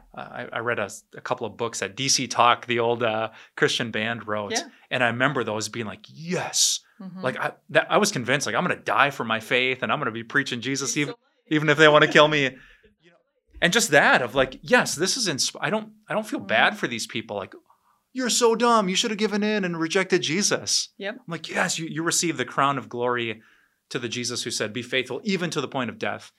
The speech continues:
Speaker 1: and I will give you the crown of life."
Speaker 2: Mm-hmm.
Speaker 1: So, yeah, you know, read stories of martyrs and those who've sacrificed. Think about what future you would say about this moment.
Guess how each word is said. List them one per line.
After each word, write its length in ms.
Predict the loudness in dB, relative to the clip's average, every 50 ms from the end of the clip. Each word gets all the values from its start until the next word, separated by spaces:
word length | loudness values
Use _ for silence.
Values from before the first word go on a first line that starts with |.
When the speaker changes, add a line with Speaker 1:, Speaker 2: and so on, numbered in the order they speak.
| _ _ _ _ -8
Speaker 1:
and 100 | -6 -6
I 60 | -6
will 100 | -6 -8
give 140 | -10 -10 -10
you 60 | -10
the 80 | -12 -12
crown 240 | -10 -10 -10 -10 -12
of 100 | -12 -14
life." 340 | -14 -14 -16 -18 -20 -20 _ _ _ -20
Speaker 2:
Mm-hmm. 280 | -18 -16 -16 -16 -16 -16 -18 _ -10
Speaker 1:
So, 460 | -6 -4 -2 -2 -2 -4 -8 -10 -14 _ _ _ _ _ _ -4
yeah, 220 | -2 -2 -2 -2 -6 -12 -16 _
you 100 | -10 -10
know, 120 | -10 -10 -12 -16 _ -12
read 300 | -6 -4 -2 -2 0 0
stories 420 | 0 0 0 0 0 0 -2 -4
of 200 | -6 -8 -10 -10
martyrs 480 | -8 -4 -4 -2 -2 -2 -2 -4 -4 -6
and 80 | -8
those 120 | -8 -8 -8
who've 120 | -8 -8
sacrificed. 720 | -6 -4 -4 -4 -4 -4 -6 -6 -8 -8 -8 -8 -8 -10 -10
Think 320 | -12 -10 -10 -8 -8 -8
about 360 | -6 -4 -4 -4 -4 -6 -8
what 160 | -12 -14 -14
future 280 | -14 -14 -14 -12 -12 -12
you 160 | -10 -10 -10
would 120 | -8 -8 -6
say 140 | -4 -4
about 220 | -4 -6 -8 -10 -10
this 160 | -12 -12 -10
moment. 400 | -10 -10 -12 -12 -14 -16 -18